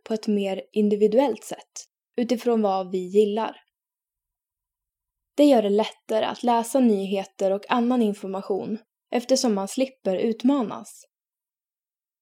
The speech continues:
Men det kan därmed också öka distansen mellan individen och objektiva fakta. Om vi vill höra Guds röst i Bibeln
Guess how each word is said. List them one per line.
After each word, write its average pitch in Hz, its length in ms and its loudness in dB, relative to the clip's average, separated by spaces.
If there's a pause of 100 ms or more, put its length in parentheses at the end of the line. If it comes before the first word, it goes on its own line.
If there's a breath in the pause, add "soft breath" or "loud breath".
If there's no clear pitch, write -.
(500)
Men 247 160 6
det 233 100 4
kan 247 280 0
därmed 208 640 2
också - 420 -2
öka 233 560 0
distansen 214 1080 -4 (100)
mellan 220 400 4
individen 208 920 0 (100)
och 208 360 -6
objektiva 208 640 0
fakta. - 520 -10 (2000)
Om 269 160 4
vi 311 160 8
vill 202 180 2
höra 196 440 -4
Guds 185 400 -8
röst 202 360 -6
i 185 80 -2
Bibeln 196 540 -4